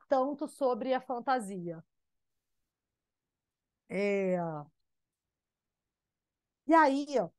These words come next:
como isso é comentado no seminário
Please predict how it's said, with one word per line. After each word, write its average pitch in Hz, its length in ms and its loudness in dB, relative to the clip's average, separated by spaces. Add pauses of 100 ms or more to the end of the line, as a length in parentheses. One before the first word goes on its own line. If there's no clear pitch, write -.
(340)
como 330 520 0 (220)
isso 285 240 -6
é 269 60 0
comentado 202 880 -4
no 220 260 -6
seminário 185 960 -4